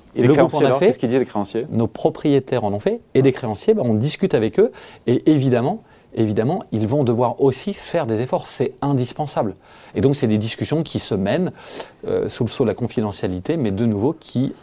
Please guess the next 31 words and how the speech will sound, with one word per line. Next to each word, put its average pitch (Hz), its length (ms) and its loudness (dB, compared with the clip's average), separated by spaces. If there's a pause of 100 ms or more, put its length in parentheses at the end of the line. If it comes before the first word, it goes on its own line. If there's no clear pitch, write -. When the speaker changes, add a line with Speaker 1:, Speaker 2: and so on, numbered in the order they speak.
(120)
Speaker 2:
vont 104 340 -4
aboutir 98 480 -8
début 95 200 -8
d'année. 95 260 -14 (320)
Speaker 1:
Si - 180 -14
l'actionnaire, 117 460 -4
si - 120 -18
ce - 100 -8
nouvel 107 180 0
actionnaire 120 240 -2
n'est 107 80 -2
pas 98 100 -4
français, 113 340 -6
c'est 101 120 -6
pas 98 100 -8
un 98 60 -6
drame ? 104 220 -8 (2250)
Speaker 2:
Il 139 80 4
faut - 180 2
qu'ils - 140 -16
connaissent 160 360 0
le 139 80 2
business 131 360 0
français. - 280 -2
Nous, 175 100 2
on 156 100 2
est 143 40 4
un 135 100 2
groupe 156 260 0
européen, 143 400 4
hein. 120 140 -4